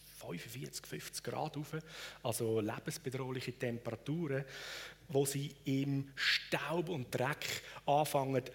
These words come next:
Löcher buddeln, Minen buddeln, zum Opalstein, eben wertvolle Steine zu suchen,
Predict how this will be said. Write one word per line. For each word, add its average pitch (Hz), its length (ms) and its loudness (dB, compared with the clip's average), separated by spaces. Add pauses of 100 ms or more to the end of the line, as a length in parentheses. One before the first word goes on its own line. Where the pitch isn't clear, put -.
Löcher 160 520 8
buddeln, 156 520 2
Minen 185 400 6
buddeln, 175 440 4 (300)
zum 147 380 4 (240)
Opalstein, 147 1200 2 (560)
eben 117 340 2
wertvolle 139 800 0 (120)
Steine 143 540 4
zu - 200 2
suchen, 156 380 2